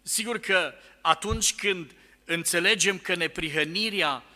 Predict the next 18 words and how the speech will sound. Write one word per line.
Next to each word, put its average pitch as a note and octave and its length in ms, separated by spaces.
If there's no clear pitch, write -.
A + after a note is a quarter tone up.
nu E3 140
este F#3+ 300
trăită G3 480
după E3+ 280
voia D3+ 380
lui D3 160
Dumnezeu, C#3 520
înțelegem E3+ 680
că D#3 380
strigătul F#3 680
nostru F#3 380
trebuie E3 240
să D#3+ 140
fie E3+ 160
un D#3+ 120
strigăt D3+ 460
al D3+ 140
pocăinței, E3 1000